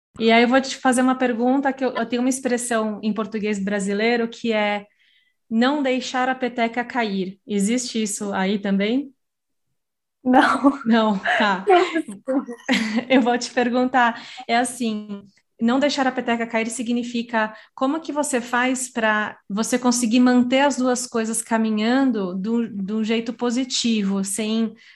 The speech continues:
Speaker 1: é, desequilibrar e ir mal na faculdade ou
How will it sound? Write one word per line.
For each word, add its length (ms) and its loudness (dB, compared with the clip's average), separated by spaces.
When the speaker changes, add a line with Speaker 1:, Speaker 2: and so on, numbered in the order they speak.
Speaker 1:
é, 180 -4
desequilibrar 1080 0
e 500 -4
ir 120 0
mal 240 2
na 80 0
faculdade 920 0
ou 540 0